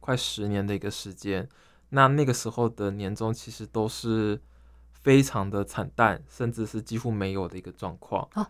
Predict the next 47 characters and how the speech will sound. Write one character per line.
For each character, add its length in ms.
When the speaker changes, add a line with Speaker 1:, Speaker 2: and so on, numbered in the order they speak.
Speaker 2:
几 180
乎 160
没 200
有 120
啊？ 220
Speaker 1:
对， 360
常 160
常 160
是 80
有 80
这 80
种 160
状 220
况。 320
那 500
这 140
一 100
次 200
只 200
是 520
算 240
是 220
比 160
较 180
恢 360
复 200
成， 460
当 160
然 140
有 100
点 380
高 180
过 220
于 80
大 140
家 180
预， 180
预 140
期， 460
但 140
是 120
其 160
实 100
也 100
没 140
有 140
到 260